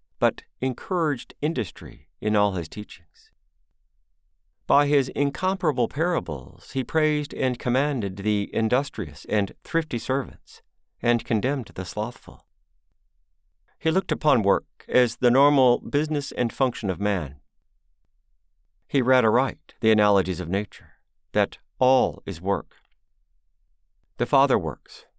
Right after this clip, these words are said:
and I work. Nature works, and man works. He taught man to work, and also to have faith and confidence in results,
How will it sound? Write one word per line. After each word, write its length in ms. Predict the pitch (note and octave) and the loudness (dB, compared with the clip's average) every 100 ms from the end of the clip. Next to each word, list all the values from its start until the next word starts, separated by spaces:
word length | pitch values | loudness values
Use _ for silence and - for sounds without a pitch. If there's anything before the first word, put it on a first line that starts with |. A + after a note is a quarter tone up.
| _ | _
and 160 | G2+ G2+ | -2 2
I 160 | A#2+ | 2
work. 520 | A2 C2+ - _ _ _ _ _ _ | 0 -6 -16 _ _ _ _ _ _
Nature 340 | A2+ C#3 C3+ F#2+ | 0 0 0 -2
works, 580 | D#2 - _ - - _ _ G2+ | -4 -10 _ -20 -20 _ _ -4
and 320 | F#2 D#2 - | -2 -2 -4
man 300 | G#2 G#2+ E2+ | -2 0 -4
works. 480 | C2 - - - _ _ _ _ _ _ | -8 -14 -20 -20 _ _ _ _ _ _
He 120 | - | -8
taught 280 | B2+ D#3 D#3 | -4 -2 -2
man 260 | C3+ C3+ A#2+ | 0 0 0
to 120 | A#2 | -4
work, 480 | A#2+ A#2 - _ _ _ _ | -2 -4 -6 _ _ _ _
and 120 | A2 B2 | -2 2
also 300 | B2+ - A#2+ | 2 0 -6
to 120 | A#2+ | -2
have 200 | A#2+ A2+ | -2 0
faith 320 | B2 B2 - | 0 -2 -2
and 180 | B2 A#2 | -6 -4
confidence 540 | - D#3 - F2 E2 | 0 0 0 -6 -4
in 120 | G#2+ G2 | -2 -2
results, 580 | F#2+ A2+ G2+ - - | -2 -2 -4 -10 -20